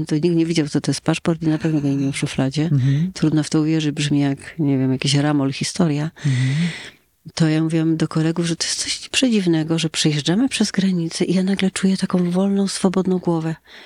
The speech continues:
Speaker 1: Jakby tam nie było żadnych zmartwień, kłopotów, zakazów, nakazów, tylko coś takiego wolnego. Po prostu wolnego.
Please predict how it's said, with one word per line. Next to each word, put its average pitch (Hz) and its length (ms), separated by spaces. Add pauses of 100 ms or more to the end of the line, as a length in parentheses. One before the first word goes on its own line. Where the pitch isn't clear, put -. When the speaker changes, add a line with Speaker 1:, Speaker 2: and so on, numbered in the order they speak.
(160)
Speaker 1:
Jakby 170 160
tam 170 140
nie 175 120
było 170 200
żadnych 165 260
zmartwień, 185 480
kłopotów, 180 680 (460)
zakazów, 170 640
nakazów, 175 680
tylko - 220
coś - 160
takiego - 360
wolnego. 160 560 (540)
Po 185 120
prostu 180 340
wolnego. 165 520